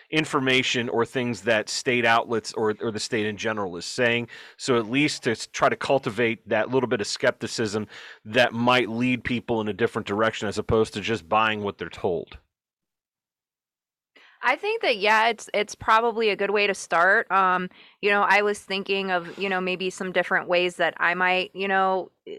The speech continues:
Speaker 2: try to convince somebody that the government doesn't have your best interests in mind. And, you know, we have talked about in the past about animals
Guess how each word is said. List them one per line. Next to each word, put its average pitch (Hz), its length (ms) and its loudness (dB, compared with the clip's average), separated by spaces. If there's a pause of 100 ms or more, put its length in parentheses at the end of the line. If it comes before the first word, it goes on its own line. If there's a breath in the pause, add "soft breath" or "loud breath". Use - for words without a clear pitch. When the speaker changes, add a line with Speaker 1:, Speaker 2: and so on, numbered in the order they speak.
(120)
Speaker 2:
try 185 300 2
to 180 280 4 (460 soft breath)
convince 196 400 0
somebody 190 440 2
that 175 300 2 (140)
the 175 180 0
government 180 460 0
doesn't 185 220 -2
have 185 180 2
your 180 100 0
best 175 280 0
interests 175 480 -4
in 170 120 -6
mind. 175 540 0
And, 190 560 0 (420 soft breath)
you 214 140 2
know, 190 480 4 (140)
we 220 200 -2
have 202 140 4
talked 190 320 2
about 185 240 4
in 180 60 -8
the 170 80 0
past 202 600 0
about 175 500 2 (100)
animals 202 680 -2